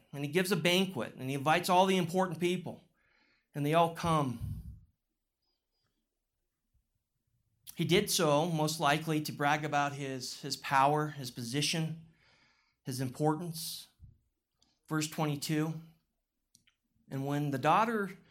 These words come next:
of Herodias herself came in and danced, she pleased Herod and his dinner guests. And the king said to the girl,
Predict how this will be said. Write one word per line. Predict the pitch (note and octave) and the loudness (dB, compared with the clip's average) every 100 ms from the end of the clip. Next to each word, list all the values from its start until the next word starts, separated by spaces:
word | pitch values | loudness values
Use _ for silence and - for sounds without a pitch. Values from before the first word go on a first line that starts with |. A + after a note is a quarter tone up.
| - _ _ _ _ - | -20 _ _ _ _ -8
of | D#3 | -2
Herodias | E3 D#3+ F#3 F3 D#3 D#3 - - - - | 2 4 4 2 -2 -2 -4 -8 -16 -12
herself | C#3 B2+ - E3+ C#3 G#2+ B2 - | -8 -4 -2 4 4 4 -2 -8
came | - F3+ G#3+ F#3 | -4 -2 0 0
in | C#3 C3+ C#3 | 0 0 -2
and | B2+ B2 | -4 -2
danced, | D3 B2+ A2 A#2 - | 0 0 -2 -6 -6
she | - E3 | -6 -8
pleased | E3 G3 G#3+ A3+ A#3 | -6 -4 -2 -2 0
Herod | A3 G#3+ F3+ B2+ A2+ - - _ _ _ _ _ _ | 0 2 2 0 -4 -16 -20 _ _ _ _ _ _
and | D#3+ | -8
his | D#3 | -8
dinner | D#3 F3 E3 | -4 -2 -2
guests. | D3+ A2+ - - - - _ _ - | -2 -4 -8 -12 -12 -14 _ _ -18
And | C#3+ | -16
the | |
king | D3+ E3 E3 E3 | -8 -4 0 0
said | E3 D#3+ D3 D3 - | -2 -4 -4 -6 -10
to | E3 | -6
the | C#3+ | -6
girl, | C3 A#2+ A#2 A#2 A#2 | -4 -4 -4 -4 -8